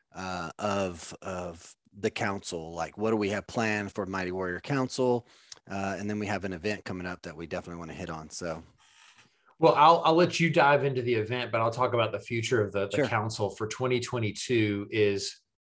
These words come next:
Speaker 2: you know, you and I, and you specifically set a really strong, scary goal.
Speaker 1: <laughs>
Speaker 2: And,
Speaker 1: Yeah, it
Speaker 2: and
Speaker 1: is.
Speaker 2: it's, <clears throat> but I love it because it's that one that it, it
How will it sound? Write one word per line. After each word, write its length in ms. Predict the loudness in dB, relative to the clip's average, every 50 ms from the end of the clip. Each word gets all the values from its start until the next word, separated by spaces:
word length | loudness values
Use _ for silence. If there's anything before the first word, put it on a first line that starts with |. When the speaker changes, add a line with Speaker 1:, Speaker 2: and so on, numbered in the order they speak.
| _ _ _ _ -18 _ -8 -4
Speaker 2:
you 120 | 0 0 2
know, 40 | 2
you 240 | 2 2 4 4
and 100 | 4 4
I, 360 | 4 4 4 4 2 0 -2 -6 -14 -20 -20 -20 _ -6
and 100 | -2 2
you 140 | 2 2 2
specifically 800 | 2 0 -2 -2 2 4 2 4 4 0 0 0 0 0 0 0
set 420 | 0 0 2 2 4 2 2 0 -2
a 100 | -4 -4
really 840 | -2 -4 -6 -6 -2 0 2 2 4 4 4 4 2 2 0 -4 -8 _ _ _ _ _ _ _ _ _
strong, 720 | -6 -4 -4 -2 2 4 6 6 6 6 4 2 0 -2
scary 500 | -4 -6 -4 0 0 2 2 2 0 -2
goal. 320 | -2 -4 -2 -2 -2 -4 -4 -8 -6 -4
Speaker 1:
<laughs> 180 | -4 -2 0 0 0 4
Speaker 2:
And, 0 |
Speaker 1:
Yeah, 640 | 4 4 6 6 6 6 6 4 4 2 0 -2 -2 -4
it 360 | -8 -8 -6 -8 -8 -6 0 2
Speaker 2:
and 160 | 4 6 8
Speaker 1:
is. 300 | 6 6 6 4 -2 -4 -4 _
Speaker 2:
it's, 240 | 4 4 4 4 0 -2 _ 0 0 0 -2 -4 -6
<clears throat> 100 | -2 4
but 200 | 8 10 10 10
I 100 | 10 8
love 320 | 8 6 6 8 8 8
it 160 | 6 6 6
because 340 | 0 0 2 2 0 2 0
it's 240 | -4 -4 -6 -4 0
that 200 | 0 0 0 0
one 340 | 2 4 4 6 6 4 4
that 260 | 4 2 2 0 -4 -10 _ _ _ _ _ _ _ _ _
it, 280 | 4 4 4 2 -4 _ 4
it 280 | 4 4 4 2 -8